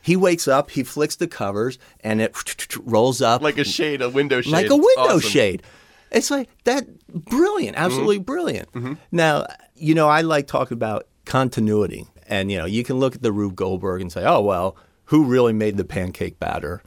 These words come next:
Speaker 1: that poured out?" And
Speaker 2: I don't think it serves anybody
Speaker 1: Mm-hmm.
Speaker 2: well to analyze a Pee Wee Herman movie.
Speaker 1: No,
Speaker 2: <laughs>
Speaker 1: no,
Speaker 2: I mean,
Speaker 1: definitely not. But
Speaker 2: this is, this is a perfect example of a movie that you just take off your thinking cap
Speaker 1: Right.
Speaker 2: and just enjoy the ride, 'cause it's just fun, you
Speaker 1: Yeah.
Speaker 2: know?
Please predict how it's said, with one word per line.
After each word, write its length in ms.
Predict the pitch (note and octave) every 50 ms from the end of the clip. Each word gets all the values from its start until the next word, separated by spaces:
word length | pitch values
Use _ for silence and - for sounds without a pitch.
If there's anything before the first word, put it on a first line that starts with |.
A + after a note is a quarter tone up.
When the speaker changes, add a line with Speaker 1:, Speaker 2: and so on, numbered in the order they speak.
| -
Speaker 1:
that 180 | - E2 D#2 -
poured 300 | - - F#2+ F2 D#2+ D#2+
out?" 320 | C#2 B1+ C#2+ D2 C#2 -
And 220 | D2 D2+ D2+ D2+ - -
Speaker 2:
I 80 | - C4+
don't 120 | E4+ E4
think 120 | D4+ A3+
it 80 | F#3 D3+
serves 240 | - F3+ D#3+ C#3 - -
anybody 680 | E3 G3+ G#3 F3 - A2+ G#2 G2 G2 G2 G2+ G2+ - _ _ -
Speaker 1:
Mm-hmm. 140 | G#2+ G2+ F#2+
Speaker 2:
well 320 | G#2 A2+ G#2 G2+ G2+ G2+ G2+
to 380 | - - B2 A#2 A2 A2+ A2 G#2 -
analyze 640 | A#2+ B2 C3+ C#3 A#2+ G#2+ G2 F#2 F#2 F#2 G2 - -
a 60 | - G2+
Pee 200 | - - C3 B2+
Wee 100 | A#2 A2
Herman 300 | F#2 A#2 A#2+ A#2+ A2 - -
movie. 160 | D3 G3 A#3 C4 A#3+ - C#4
Speaker 1:
No, 320 | - D3+ A#2+ A#2 - C#3 - -
Speaker 2:
<laughs> 40 | -
Speaker 1:
no, 120 | F3+ G3 -
Speaker 2:
I 20 |
mean, 80 | - -
Speaker 1:
definitely 320 | E3 F3 F3 - F3+ D#3+ D#3
not. 320 | F#3+ C4+ A#3 C#3 B2 -
But 160 | - C#3 C3
Speaker 2:
this 180 | F3 A#3 A#3+ -
is, 180 | A#3 G#3 F3+ E3+
this 200 | F3+ C4+ - C#4
is 160 | B3 F#3+ G#3+
a 60 | F3+
perfect 380 | - - G#3 G#3+ G#3+ G#3+ G3+ F3+
example 420 | F3 D3 C#3 D#3+ D3+ D3 E3 D3+
of 80 | C#3 A#2+
a 60 | B2+ A#2
movie 340 | B2 C#3 D3 C3+ C#3 C3+ B2+
that 260 | B2 A#2+ A#2 A2 G2+
you 260 | A2+ A2+ A#2+ B2 A#2+
just 280 | A2 B2 A#2+ A2+ - -
take 280 | - D#3 E3 F3+ F3
off 240 | E3+ D#3 D#3 D3+ -
your 180 | C#3+ C#3 C3 B2
thinking 420 | - - C#3 C3+ - B2 G#2 G2+
cap 420 | F#2+ - G#2 F2+ F#2+ G2 F#2+ - _ -
Speaker 1:
Right. 460 | D#3 F#3+ A3 B3 B3+ F#3+ G#2+ E2+ - - -
Speaker 2:
and 160 | C#3+ D3 D3
just 180 | E3+ E3 -
enjoy 320 | D3+ D3 B2 C#3+ D3+ D#3 D#3
the 120 | C3+ B2+
ride, 380 | A#2 B2 C3+ E3 A#2+ E2+ D#2+ E2
'cause 180 | - A2 A2
it's 160 | D3 C#3 - -
just 180 | E3+ E3 -
fun, 540 | - - - - - G3+ E3 A2+ C#2 - - _ _ _ -
you 120 | - F#2
Speaker 1:
Yeah. 40 | E2+
Speaker 2:
know? 300 | G#2 G2+ G2+ A2 B2+ C#3